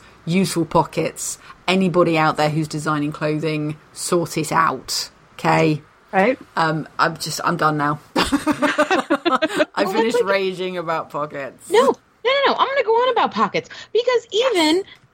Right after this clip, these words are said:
Speaker 3: you know, and we talk about women's clothes, even young girls' clothes are that way.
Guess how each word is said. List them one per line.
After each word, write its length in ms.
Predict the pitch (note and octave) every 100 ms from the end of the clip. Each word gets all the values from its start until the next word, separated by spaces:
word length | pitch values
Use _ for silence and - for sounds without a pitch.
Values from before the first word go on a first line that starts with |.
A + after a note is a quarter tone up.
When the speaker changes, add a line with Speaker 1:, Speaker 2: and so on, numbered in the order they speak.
| _
Speaker 3:
you 220 | - A4 A#4
know, 140 | G4+
and 140 | G4 G4+
we 80 |
talk 200 | G4+ G#4+
about 240 | G#4+ F#4+ D#4
women's 300 | F4 B4+ B4+
clothes, 320 | - B3 C4 -
even 280 | A#4+ C5+ D4
young 180 | B3 C4
girls' 280 | F#4 A#4+ -
clothes 280 | - C#4
are 60 | G#3+
that 160 | F#3 D#3+
way. 220 | D#3 D3